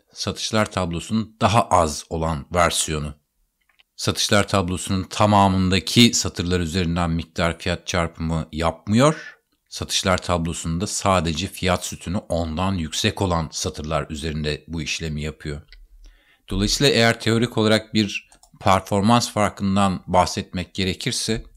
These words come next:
aşağıdaki versiyon üstteki versiyona göre daha hızlı çalışacaktır. Artı if'in yapısal olarak bir takım performansla ilgili değerlendirmek gerekirse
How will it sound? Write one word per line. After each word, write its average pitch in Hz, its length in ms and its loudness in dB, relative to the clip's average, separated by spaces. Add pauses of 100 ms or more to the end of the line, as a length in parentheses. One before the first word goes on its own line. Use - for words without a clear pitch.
(360)
aşağıdaki 92 640 -2
versiyon 95 540 0 (580)
üstteki - 420 0
versiyona 87 500 2
göre 78 280 -8 (160)
daha 98 220 4
hızlı 78 440 -6
çalışacaktır. 76 920 -8 (720)
Artı 123 580 0
if'in 131 400 0
yapısal 101 400 4
olarak 104 380 4
bir - 80 -14
takım 85 460 -6 (640)
performansla 98 840 2
ilgili 82 640 -6
değerlendirmek 82 840 -2
gerekirse 85 760 -6